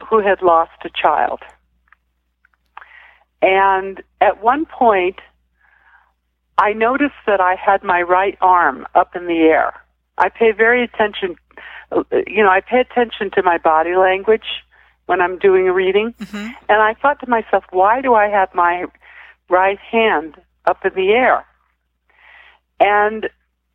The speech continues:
Speaker 1: so I said to the client, "You know, I've got my right hand up in the air, and I feel as if your child is, is reaching out their own,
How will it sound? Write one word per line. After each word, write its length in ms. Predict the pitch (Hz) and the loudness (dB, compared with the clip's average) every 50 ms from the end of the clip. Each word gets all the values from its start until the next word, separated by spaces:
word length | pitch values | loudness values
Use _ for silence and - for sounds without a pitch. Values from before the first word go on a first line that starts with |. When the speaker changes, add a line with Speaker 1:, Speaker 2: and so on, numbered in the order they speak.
| _ _ _ _ _ _ _ _ _ _ _ _ _ _ - - - | _ _ _ _ _ _ _ _ _ _ _ _ _ _ -20 -8 -4
Speaker 1:
so 80 | - 254 240 | -2 -2 -2
I 100 | 240 240 _ _ | -2 -4 _ _
said 160 | 302 311 330 | -4 -4 -4
to 100 | 330 285 | -4 -6
the 80 | 226 226 | -8 -8
client, 500 | - - 214 202 190 180 170 170 - - | -4 -2 0 0 2 0 -2 -4 -4 -6
"You 80 | - 196 | -4 -2
know, 220 | 220 233 233 240 - | 0 0 0 0 0
I've 220 | - 208 233 226 _ - | 0 -2 -2 -2 _ -2
got 240 | 277 302 381 403 294 | 0 0 0 0 0
my 300 | 247 247 233 220 220 220 _ _ _ - - - - - - _ _ _ _ _ _ _ _ _ _ _ _ - | 0 2 2 0 -2 -6 _ _ _ -20 -20 -20 -20 -20 -20 _ _ _ _ _ _ _ _ _ _ _ _ -2
right 280 | 220 240 269 302 320 | 0 0 0 -2 -6
hand 300 | - - 285 269 262 247 | -4 -4 -4 -2 0 0
up 180 | 240 214 - - | 0 0 0 -4
in 100 | 220 208 | -8 -10
the 100 | 208 202 208 | -8 -4 -2
air, 220 | 226 240 233 214 - | 0 0 0 0 -2
and 240 | - - 190 196 | -2 -4 -2 -2
I 140 | 202 196 208 202 - - - - - - | -2 -2 -4 -6 -8 -14 -20 -18 -8 -2
feel 520 | - 330 339 359 339 277 226 202 202 208 - | 2 4 4 6 4 4 2 2 0 0 0
as 180 | - 190 220 - - - | 0 0 0 0 -2 -2
if 200 | 240 233 220 - - - _ _ _ _ _ _ _ _ - | -2 -2 -2 -2 -8 -18 _ _ _ _ _ _ _ _ -8
your 260 | 185 214 240 269 277 - - - | -4 -2 -2 -2 -2 -4 -4 -2
child 560 | - 269 277 285 269 208 170 156 160 170 175 - _ _ _ _ _ _ _ _ _ _ _ _ _ _ _ _ _ | 0 0 2 2 2 2 2 0 0 -2 -4 -8 _ _ _ _ _ _ _ _ _ _ _ _ _ _ _ _ _
is, 160 | - 196 202 - - _ _ _ _ | -2 -2 -2 -4 -10 _ _ _ _
is 120 | 190 208 - - - 196 | -4 -4 -4 -6 -6 -4
reaching 460 | 240 269 277 - - - 254 247 233 | -2 -2 -2 -4 -4 -4 0 0 2
out 360 | 208 202 196 190 170 - - | 2 2 2 0 0 -2 -2
their 180 | 175 185 190 - | 0 0 0 2
own, 500 | - 196 214 226 233 240 240 240 226 220 | 2 0 2 2 2 2 0 0 -2 -4